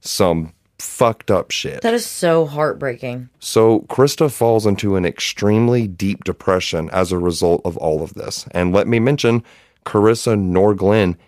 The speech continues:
Speaker 1: gave a shit about her, not her mental health, her well-being, nothing. They also didn't give a shit that she had just lost her grandmother. And that's kind of fucked up because,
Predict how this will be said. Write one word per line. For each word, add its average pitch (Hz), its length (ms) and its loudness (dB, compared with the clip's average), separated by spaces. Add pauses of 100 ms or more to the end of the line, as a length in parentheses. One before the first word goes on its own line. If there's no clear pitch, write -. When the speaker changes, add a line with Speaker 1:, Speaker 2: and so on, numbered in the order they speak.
(380)
Speaker 1:
gave 85 240 -2
a 104 40 0
shit 165 280 2
about 95 320 0
her, 78 260 -4
not 82 300 -2
her 85 140 -4
mental 107 320 2
health, 113 280 2
her 95 140 2
well-being, 101 680 2
nothing. 82 460 -2 (320)
They 92 160 4
also 110 360 2
didn't 90 340 0
give 82 160 0
a 85 40 -4
shit 90 320 0 (200)
that 92 160 2
she 104 160 -2
had 90 240 -2
just 98 240 0
lost 95 380 0
her 85 140 -2
grandmother. 78 720 -4 (380)
And 95 140 2
that's 151 260 2 (200)
kind 95 260 -2
of 85 80 -2
fucked 87 320 -2
up 104 220 2
because, 92 360 0